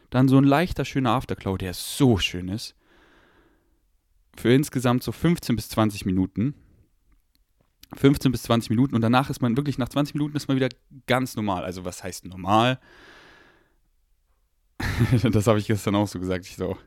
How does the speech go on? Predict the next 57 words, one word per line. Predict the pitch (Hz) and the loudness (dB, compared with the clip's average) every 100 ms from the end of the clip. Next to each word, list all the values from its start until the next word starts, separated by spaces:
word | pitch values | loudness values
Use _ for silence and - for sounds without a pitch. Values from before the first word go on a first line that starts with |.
| _ - - _ | _ -20 -20 _
„Ja, | 92 98 98 95 101 | -4 0 2 0 -2
noch | - 98 | -8 -10
fünfzehn“, | - 107 98 | -4 -4 -4
und | 95 85 90 | -6 -6 -6
da, | 92 | -6
aber | 95 95 | -2 -2
dann | 95 | 0
war | 95 | 0
ich | 95 | -2
so, | 87 | -6
„Was, | 92 - | -10 -8
äh, | - - - - | -12 -14 -14 -6
mit | 104 101 - 95 101 98 | -2 -2 -2 -4 -2 0
diesem | 101 | 0
Afterglow, | 98 113 - - 92 | 2 0 0 -6 -6
was | 90 - | -6 -8
ist | 113 - | -8 -4
überhaupt | 101 98 - | 0 -2 -2
normal?“ | 90 95 104 104 | -4 0 2 0
So, | |
ich | 95 - | -2 -2
bin | 110 | -2
gefühlt | 101 117 107 | 0 -2 0
jetzt | 101 - | -2 -6
fünf | - 139 135 | 0 2 2
Level | 113 104 101 | 0 0 2
weiter, | 101 107 104 | 2 2 0
ich | - | -2
bin | 113 | -4
gefühlt | 107 113 107 | -2 -2 0
in | 104 | -2
einer | - | 0
anderen | 120 120 | 2 2
Realität, | 104 101 101 92 - 117 120 - - - | 2 2 0 -2 0 0 -2 -14 -20 -4
weil | 101 | 2
man | 107 | 2
kreiert | - - 123 - | 2 2 2 2
seine | 104 101 | -2 0
eigene | 104 117 117 107 | -2 -2 -2 -2
Realität | 101 101 104 - 117 117 | 0 0 0 -2 -4 -2
und | 101 - - - _ | -4 -6 -14 -20 _
jeden | - 113 123 | 0 2 4
Moment | 107 101 104 117 | 4 4 4 0
ist | - | -2
man | 113 | -6
einfach | - 101 - | -4 -6 -6
eine | 110 | -8
komplett | - 98 110 113 | -6 -2 -2 2
neue | 107 107 | 2 2
Person, | 98 104 104 110 104 | 0 -2 -2 -2 2
dementsprechend, | 110 107 - 101 107 | 2 0 -2 -6 -4
was | 98 - | -6 -2
man | 101 | 0
in | 98 | 0
diesem | 117 113 | 2 2
Moment | 101 98 92 | 4 2 0
glaubt. | - 98 117 - | 2 4 4 0